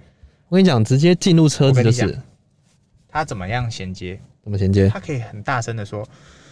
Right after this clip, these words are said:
Speaker 2: ，“大家还记不记得我在钢铁人二里面客串过一角？”
Speaker 1: 哎。
Speaker 2: 他早就已经掌握钢铁人的所有技术了。
Speaker 1: <laughs> 对。
Speaker 2: 人家都说他是真实版钢铁人嘛。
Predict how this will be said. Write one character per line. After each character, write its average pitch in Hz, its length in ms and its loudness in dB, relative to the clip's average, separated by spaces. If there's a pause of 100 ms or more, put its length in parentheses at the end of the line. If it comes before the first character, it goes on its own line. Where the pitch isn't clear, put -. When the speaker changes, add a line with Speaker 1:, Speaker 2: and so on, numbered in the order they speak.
(180)
Speaker 2:
，“大 175 120 -6
家 170 40 -2
还 156 80 -2
记 165 140 -6
不 151 60 -8
记 135 180 -8
得 95 160 -10
我 95 100 -12
在 123 120 -8
钢 127 180 -6
铁 117 160 -8
人 92 140 -10
二 110 160 -8
里 95 80 -8
面 95 240 -10
客 135 180 -10
串 120 180 -10
过 101 200 -6
一 98 40 -6
角？” - 240 -12 (100)
Speaker 1:
哎。 226 360 2 (340)
Speaker 2:
他 - 140 -10
早 214 180 -2
就 240 140 0
已 226 60 0
经 226 120 -6
掌 143 200 -2
握 175 80 0
钢 165 180 -4
铁 120 140 -2
人 98 80 -4
的 104 100 -6
所 120 140 -6
有 113 80 -4
技 104 180 -8
术 98 220 -10
了。 - 60 -16 (260)
Speaker 1:
<laughs> 180 100 2 (420)
对。 165 80 0
Speaker 2:
人 214 140 0
家 262 100 4
都 254 140 4
说 240 140 4
他 240 100 4
是 208 160 -6 (800)
真 226 240 -2
实 156 200 -2
版 151 160 0
钢 131 160 0
铁 113 200 -4
人 87 120 -8
嘛。 90 140 -6